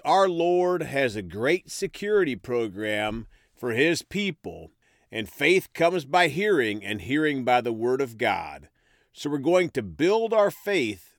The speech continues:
by reviewing some key scriptures in this area. Let's start in Psalm one nineteen, one fourteen in the New King James Bible. "You are my hiding place and my shield.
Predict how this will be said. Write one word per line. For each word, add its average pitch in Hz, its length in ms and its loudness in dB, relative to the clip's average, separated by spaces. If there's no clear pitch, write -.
by 127 140 4
reviewing 127 580 0
some 117 240 -6
key 202 320 -10
scriptures 185 680 -6
in 110 80 -8
this 120 260 -8
area. 92 540 -6
Let's 190 200 0
start 196 480 2
in 120 240 -4
Psalm 143 560 0
one 139 280 0
nineteen, 131 960 -6
one 120 420 0
fourteen 101 840 -2
in 98 80 -10
the 104 80 -6
New 123 160 -4
King 127 340 -4
James 113 400 -4
Bible. 82 480 -12
"You 190 380 -4
are 170 360 6
my 135 320 4
hiding 135 540 0
place 113 480 -4
and 113 120 -6
my 113 220 0
shield. 101 720 -8